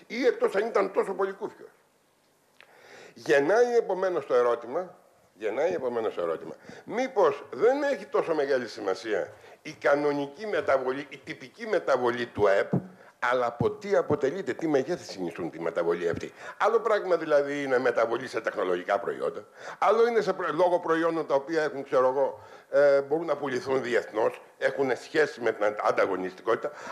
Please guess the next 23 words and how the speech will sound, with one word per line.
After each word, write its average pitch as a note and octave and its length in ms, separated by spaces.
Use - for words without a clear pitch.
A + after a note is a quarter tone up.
άλλο B3+ 360
είναι A3 480
να E3 140
είναι G#3 180
κυρίως F#3 480
σε D3+ 100
στήριξη F#3 420
κατασκευής C#3 520
σπιτιών, A2 460
άλλο - 240
πράγμα G3+ 420
είναι F#3+ 160
να F3 120
είναι F3+ 140
η E3+ 120
αγροτική D3 460
παραγωγή, C3+ 480
δηλαδή E3+ 200
το D3+ 140
ροδάκινο C#3+ 720
που B2+ 200
είναι C3 320
το, A2+ 500